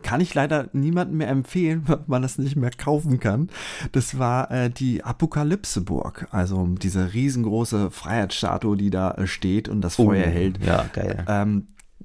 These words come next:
Speaker 1: also das habe ich mir, äh, damals, äh, geleistet. Da hatte ich viel Spaß beim Aufbauen, weil man auch so, so alte, kaputte Sachen mit dabei gehabt hat,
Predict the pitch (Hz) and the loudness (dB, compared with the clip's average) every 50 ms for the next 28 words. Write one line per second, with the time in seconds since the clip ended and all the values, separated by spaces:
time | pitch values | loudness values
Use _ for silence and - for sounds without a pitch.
0 | - - - 117 117 117 120 117 117 113 117 113 104 - 139 151 - - 135 - | -14 -4 0 4 4 4 4 4 2 0 0 -2 -2 0 0 0 0 -2 -2 -4
1 | 151 139 - 151 139 131 127 127 123 123 - - 117 113 117 113 107 107 90 104 | -4 -2 0 0 0 2 2 0 0 -2 -2 0 0 2 2 2 2 2 2 2
2 | 110 110 113 113 110 - - - - 110 107 107 104 104 95 90 92 104 104 - | 2 2 0 0 -2 -4 -8 -6 -2 0 0 0 2 2 0 2 2 0 0 0
3 | - 117 107 107 - - - - 110 92 104 104 110 101 - - - - 160 165 | 0 0 -2 -2 -4 -10 -4 -2 -2 0 0 0 -2 -2 -4 -6 -6 -2 0 0
4 | 160 - - - - 95 95 92 - - - - 120 113 107 - - - 120 123 | 0 0 -2 -4 -4 -4 -4 -4 -6 -6 -4 -2 0 0 0 -2 -2 -4 -6 -6
5 | - - 113 107 107 110 113 107 107 107 110 107 95 104 101 - 120 117 113 - | -2 -2 0 0 2 2 2 2 4 2 2 2 0 -2 -2 0 0 0 0 -2
6 | - - - - - 120 113 - - - 127 123 131 127 - - 113 - - 147 | -10 -14 -16 -10 -4 -4 -4 -2 -2 -2 0 2 0 0 0 -2 -6 -2 0 0
7 | 143 143 135 110 107 117 101 - 117 110 107 110 - - - - - - 104 90 | 2 2 0 0 0 0 0 0 0 0 0 0 -2 -4 -8 -8 -2 -2 -2 -2
8 | 98 - 98 107 113 107 107 113 98 101 101 - - - 107 107 - - | 0 -2 0 0 2 2 2 2 0 0 -2 -2 -2 -2 0 0 -2 -4